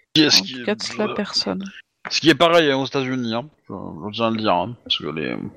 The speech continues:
Speaker 1: Les policiers sont aussi des emplois du municipaux, hein. Eh oui.
Speaker 2: Mhm.
Speaker 1: Bah, euh, elle va vérifier.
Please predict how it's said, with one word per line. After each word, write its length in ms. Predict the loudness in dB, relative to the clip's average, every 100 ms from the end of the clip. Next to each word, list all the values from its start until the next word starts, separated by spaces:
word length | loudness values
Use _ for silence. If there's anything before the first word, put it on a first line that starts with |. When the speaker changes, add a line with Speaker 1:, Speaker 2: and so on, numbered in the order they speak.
| -14 -18 -18 -14 -4
Speaker 1:
Les 80 | 0
policiers 340 | 4 4 4
sont 180 | 2 2
aussi 280 | 0 0 0
des 80 | -2
emplois 260 | -2 -4
du 60 | -4
municipaux, 580 | -4 -2 -4 -4 -4 -6
hein. 1800 | -14 -20 -14 -10 -8 -8 -12 -18 -18 -18 -20 -20 -20 _ _ _ _ -6 -6 -8 -10 -10 -12 -12 -16 -8 2
Eh 140 | 6
oui. 140 | 6 4 -4 -8 -2 0 0 -2 -2
Speaker 2:
Mhm. 420 | -4 -4 -4 -4 -6 _ _ _ -20 -20 _ -18 -18 -18 -20 -20 _ _ _ _ _ 8
Speaker 1:
Bah, 240 | 10 10
euh, 280 | 8 4 2
elle 60 | 2
va 120 | 2
vérifier. 560 | 2 2 0 -2 -2